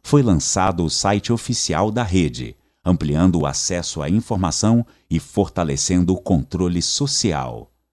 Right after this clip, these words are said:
A atuação da rede ultrapassa os limites do setor público. Entidades como a fiemes fortalecem essa aliança, levando integridade aos municípios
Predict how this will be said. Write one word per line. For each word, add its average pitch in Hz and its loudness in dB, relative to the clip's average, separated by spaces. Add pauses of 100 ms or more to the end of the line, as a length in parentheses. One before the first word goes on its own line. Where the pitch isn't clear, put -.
(340)
A 92 4
atuação 117 2
da 95 0
rede 67 -4 (160)
ultrapassa 120 -2
os 92 -2
limites 87 0
do 110 -6
setor 143 -4
público. 65 -4 (360)
Entidades 80 0
como 73 0
a 65 -2
fiemes 85 0 (120)
fortalecem 90 -2
essa 107 -4
aliança, 85 -2 (280)
levando 73 -2
integridade 85 -2
aos 71 -6
municípios 107 0